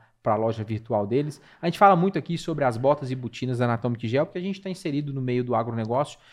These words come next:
mas lá no site você vai ver que tem um monte, uma infinidade de calçados, uma infinidade também de acessórios. É uma, uma loja completa aí pra você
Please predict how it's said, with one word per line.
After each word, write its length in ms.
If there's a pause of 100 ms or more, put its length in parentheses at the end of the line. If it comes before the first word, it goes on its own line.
(140)
mas 180
lá 100
no 80
site 300
você 80
vai 120
ver 180
que 120
tem 180
um 60
monte, 680
uma 140
infinidade 580
de 80
calçados, 540
uma 60
infinidade 440
também 220
de 120
acessórios. 760 (380)
É 100
uma, 680
uma 140
loja 280
completa 720
aí 220 (300)
pra 120
você 600